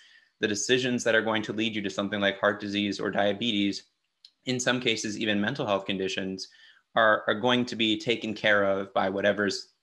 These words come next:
easiest, whatever's in your environment. So it's, it's really trying to bring conscious awareness to the way that we make unconscious decisions that's so important.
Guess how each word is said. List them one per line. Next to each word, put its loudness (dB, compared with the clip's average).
easiest, -2
whatever's 2
in -2
your 0
environment. 0
So 0
it's, -2
it's -8
really 4
trying -2
to -6
bring 0
conscious -2
awareness 2
to -6
the 0
way 4
that 2
we 0
make -2
unconscious -4
decisions -2
that's -6
so -2
important. -6